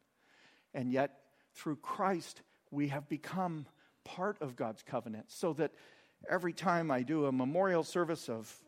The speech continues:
of someone of faith, I try to say their name and, and say the very, very next phrase, "Child of the covenant," because that's our sense of belonging, our sense of identity, our sense of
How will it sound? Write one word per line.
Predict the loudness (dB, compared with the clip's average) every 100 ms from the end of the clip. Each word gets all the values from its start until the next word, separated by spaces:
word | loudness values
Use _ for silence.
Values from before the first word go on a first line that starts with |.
| -6
of | -6 -6
someone | -2 0 2 2
of | 2
faith, | -2 2 2 2 -4 -20 -20 -20 -10
I | -8
try | -2 0 2
to |
say | 0 0 4 4 0 -8 -20 _ _ _ _ -6
their | -2 0
name | 2 2 0 -2
and, | -2 -2 -6 -6
and | -4 -2
say | -2 0 0
the | 0 -4
very, | -4 -2 -4 -6
very | 0 2 2
next | 0 -4
phrase, | -4 0 0 -4
"Child | -10 -10 -4 -2 0 0 -2
of | -4
the | -4
covenant," | -8 -6 -6 -6 -10 -16 -20 _ _ _ _ _ _ _ _ _ _ _ _ _ -14
because | -8 -8 -6
that's | -8 -10 -12 -18 -16
our | -16
sense | -12 -10 -8
of | -8
belonging, | -6 -4 -2 -2 -2 -2 -4
our | -6
sense | -6 -8 -6
of | -4
identity, | -4 -2 -2 -2 -4 -6 -6
our | -8
sense | -6 -6 -4
of | -4 -6